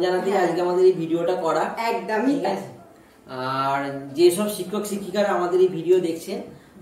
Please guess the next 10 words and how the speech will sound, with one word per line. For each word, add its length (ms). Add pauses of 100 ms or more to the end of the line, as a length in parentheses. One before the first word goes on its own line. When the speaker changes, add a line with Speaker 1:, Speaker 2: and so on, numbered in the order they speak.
Speaker 1:
আমাদের 280 (120)
দুজনের 380 (180)
মানে 200
পক্ষ 140 (120)
থেকে 200
হ্যাপি 280 (540)
শিক্ষক 380 (140)
দিবস, 280
Speaker 2:
শিক্ষক 160 (120)
দিবস। 300